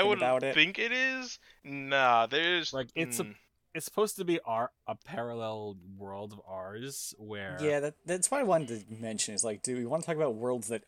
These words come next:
Speaker 1: are our world, but there's just, like, something different about?
Speaker 3: I th-, now, I thought we were talking about, like, all, like, not our world. I thought we were talking about, like, fantasy worlds or, like,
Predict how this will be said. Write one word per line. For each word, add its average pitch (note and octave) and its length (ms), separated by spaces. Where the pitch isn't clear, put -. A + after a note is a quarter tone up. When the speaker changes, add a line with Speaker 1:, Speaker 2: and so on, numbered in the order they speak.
Speaker 1:
are A#2+ 500
our C#3 280
world, D3 360
but A2 220
there's G#2+ 140
just, - 220
like, G2+ 180
something F#2 300
different A#2+ 320
about? C3+ 280
Speaker 3:
I - 100
th-, B3 100
now, D#3+ 400
I F3 200
thought G#3 280
we D#3+ 100
were C#3+ 140
talking B2+ 380
about, G#2+ 320
like, F2 340
all, A#2+ 160
like, A#2 200
not A2 380
our F#2+ 220
world. F#2 400
I G#2+ 60
thought B2+ 100
we A#2+ 60
were - 20
talking A2 180
about, G#2 80
like, F#2 140
fantasy G2+ 480
worlds F2+ 400
or, F#2 80
like, F2+ 260